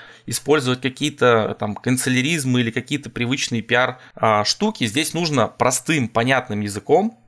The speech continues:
языком, понятным твоей аудитории, объяснить, э, о каком продукте или о какой услуге идет речь, в чем ее плюсы и минусы, привести какие-то примеры в качестве социального доказательства, например, через личный опыт можно это сделать, а, либо там через, э,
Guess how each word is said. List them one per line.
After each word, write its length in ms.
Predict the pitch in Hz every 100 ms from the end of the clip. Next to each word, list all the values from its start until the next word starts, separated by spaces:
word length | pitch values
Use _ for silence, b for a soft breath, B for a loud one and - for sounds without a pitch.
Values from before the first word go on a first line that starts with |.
| -
языком, 420 | 131 143 165 139
понятным 420 | 120 135 127 107
твоей 300 | 107 123 120
аудитории, 580 | 107 104 - 196 196 127
объяснить, 760 | 123 117 127 156 151 117 -
э, 20 | 131
о 480 | 110 104 - - 117
каком 300 | 117 135 123
продукте 460 | 117 135 170 -
или 60 | 107
о 20 |
какой 260 | 127 127 127
услуге 340 | 135 123 107
идет 200 | 104 104
речь, 340 | 143 208 - -
в 40 |
чем 220 | - 131 120
ее 140 | 127
плюсы 340 | 139 135 127
и 20 | 110
минусы, 640 | 160 214 190 - 135 113 - -
привести 380 | 131 135 -
какие-то 400 | 131 113 123 123
примеры 640 | 104 113 110 151 180 135 - B B
в 60 | B
качестве 340 | - 120 -
социального 520 | - 117 139 117 104 101
доказательства, 580 | - 107 151 175 -
например, 520 | 104 - 110 120 104 98
через 380 | - 110 110 - B B B
личный 380 | 120 147 - 120
опыт 380 | 101 151 151 143
можно 260 | 123 120
это 160 | 113 117
сделать, 480 | 104 110 110 107 -
а, 380 | 98 104 104 104
либо 260 | 110 123 -
там 200 | 107 101
через, 480 | - 107 104 98 101
э, 340 | 98 98 92